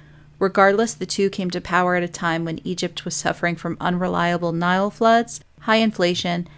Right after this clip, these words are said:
and their father's debts. Immediately after the death of her father, Cleopatra adopted the name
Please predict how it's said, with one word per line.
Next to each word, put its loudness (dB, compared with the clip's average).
and 2
their 2
father's -2
debts. -6
Immediately 2
after 2
the 0
death 2
of -2
her -4
father, 0
Cleopatra 2
adopted -2
the -2
name -2